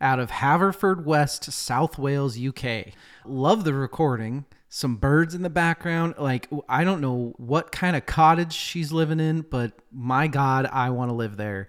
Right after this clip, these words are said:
Anyway, Angie let us know about her favorite album of this year. Angie also, I'm, she didn't ask me to do this. I'm doing it by myself. I am plugging. She has some watercolor artwork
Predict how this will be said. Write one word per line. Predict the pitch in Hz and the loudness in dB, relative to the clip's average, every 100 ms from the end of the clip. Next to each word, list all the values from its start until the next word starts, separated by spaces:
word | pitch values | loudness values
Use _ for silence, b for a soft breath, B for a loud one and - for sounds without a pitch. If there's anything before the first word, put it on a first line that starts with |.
| B B - | B B -2
Anyway, | 226 175 131 127 | 2 4 2 -2
Angie | 202 254 202 127 127 143 | 0 2 2 2 -4 -4
let | 139 143 | 0 2
us | 165 160 | 2 2
know | 135 120 131 | -2 0 0
about | 135 123 127 | 0 -2 -2
her | 151 156 | 0 0
favorite | - 127 139 135 | 0 -4 -2 0
album | 110 127 135 | 0 0 -2
of | 123 | 0
this | 135 - | -2 -2
year. | 117 113 131 B B B B | -6 -4 -4 B B B B
Angie | 196 302 320 262 | 2 2 2 2
also, | 147 160 160 135 120 | 2 2 0 0 -2
I'm, | 131 120 127 | -4 -4 -4
she | - - | -6 -4
didn't | 147 202 | 0 4
ask | 196 - | 2 2
me | 170 | -2
to | 151 | 0
do | 143 | 0
this. | 139 143 135 - | 0 0 -2 -6
I'm | 120 170 156 | -2 0 2
doing | 143 139 | 2 2
it | 135 - | 0 -2
by | 127 131 | -2 0
myself. | 160 156 135 123 120 - | 0 -2 -6 -8 -10 -6
I | 127 175 | -2 0
am | 165 | 0
plugging. | - 131 123 127 | 0 0 0 -2
She | - 247 | -2 0
has | 208 190 170 | 4 4 2
some | - 123 117 | -2 -2 2
watercolor | 120 135 131 151 135 - | 2 2 0 -2 -2 -2
artwork | 113 117 127 120 107 - | -6 -6 -6 -8 -8 -12